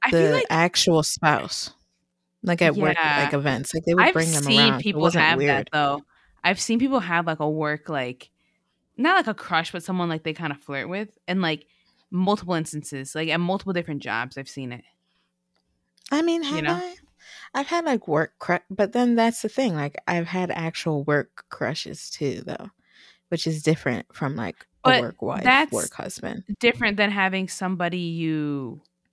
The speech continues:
Speaker 1: flirt with when you're
Speaker 2: Yeah,
Speaker 1: in a
Speaker 2: but I would flirt with
Speaker 1: relationship.
Speaker 2: them too. Oh,
Speaker 1: Not
Speaker 2: yeah,
Speaker 1: flirt.
Speaker 2: I'm not in a
Speaker 1: No, no,
Speaker 2: relationship.
Speaker 1: I feel like every, no, no, I'm saying, like, I think it's different than having somebody, like, like, if I had, like, a boyfriend and they had a work girlfriend,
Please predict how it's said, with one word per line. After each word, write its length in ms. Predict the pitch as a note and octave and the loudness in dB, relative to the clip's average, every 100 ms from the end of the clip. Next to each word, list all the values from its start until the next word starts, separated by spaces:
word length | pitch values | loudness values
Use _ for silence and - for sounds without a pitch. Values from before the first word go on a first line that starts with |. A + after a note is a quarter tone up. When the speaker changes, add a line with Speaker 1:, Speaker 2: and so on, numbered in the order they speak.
| _ _ _ _ _ _ _ | _ _ _ _ _ _ _
Speaker 1:
flirt 580 | - - F#3 F3+ F3 - | -20 -10 -2 0 0 -2
with 320 | F3 C3+ C#3+ _ _ _ _ - | -4 -4 -6 _ _ _ _ -8
when 280 | E3 F#3 | -2 0
you're 140 | F#3 C4+ | 4 4
Speaker 2:
Yeah, 60 | |
Speaker 1:
in 40 | F#3+ | 4
a 40 | |
Speaker 2:
but 80 | D3 | 4
I 100 | E3 | 4
would 140 | F3+ | 4
flirt 240 | - F#3+ F3 | 4 6 6
with 100 | E3 | 2
Speaker 1:
relationship. 440 | E3 E3+ E3 D#3+ - | 0 0 0 -4 -4
Speaker 2:
them 0 | |
too. 80 | E3+ - - | -10 -20 0
Oh, 120 | A#3 | 4
Speaker 1:
Not 240 | C#4 G#4 - | 6 6 2
Speaker 2:
yeah, 160 | B3 | 2
Speaker 1:
flirt. 260 | A#3 B3+ A3+ | 4 4 4
Speaker 2:
I'm 80 | G#3 | 6
not 160 | G#3 | 6
in 140 | F#3 F3 | 6 4
a 20 | |
Speaker 1:
No, 40 | D3+ | 2
no, 20 | |
Speaker 2:
relationship. 480 | C3+ D#4 C#4 C4+ A3+ | 6 6 8 6 4
Speaker 1:
I 80 | |
feel 180 | D#4 A#4 | 6 6
like 140 | A#4+ - | 6 4
every, 320 | A#3+ C4+ B3+ A#3 | 4 2 0 0
no, 240 | A#3+ G#3+ | 2 4
no, 80 | F#3+ | 4
I'm 220 | E3 A3 | 2 0
saying, 380 | - C4+ B3 A#3 | -2 -2 -2 0
like, 360 | F#3+ D#3+ - _ _ - | -2 -2 -6 _ _ -2
I 80 | - | 0
think 200 | D#4 D4 | 0 0
it's 180 | G3+ E3+ | -2 -2
different 340 | G#3+ A3+ G#3+ | -4 -4 -4
than 140 | G3 | -4
having 380 | F3 F#3 F#3 F#3 | -2 -4 -4 -4
somebody, 540 | - F#3 F#3 E3+ E3 D#3 | -6 -6 -4 -4 -4 -4
like, 340 | C#3 C#3 - _ _ _ _ - | -6 -8 -18 _ _ _ _ 0
like, 160 | A3 C4 | 2 4
if 140 | A3+ | 4
I 220 | A#3 C#4 | 6 6
had, 300 | D#4+ D#4+ C#4 | 4 4 4
like, 140 | A#3+ G3+ | 2 -2
a 80 | |
boyfriend 560 | F#3 E3 F#3 G#3+ A#3+ A#3+ | -2 -2 -2 -2 -4 -2
and 160 | F#3 F#3 | -2 -2
they 140 | G3 | -2
had 140 | G#3+ F#3 | 0 -2
a 60 | |
work 280 | D#3 D#3+ E3+ | -2 -4 -4
girlfriend, 600 | D#3 D3+ D#3+ G#3+ A#3 B3 | -6 -6 -6 -8 -8 -10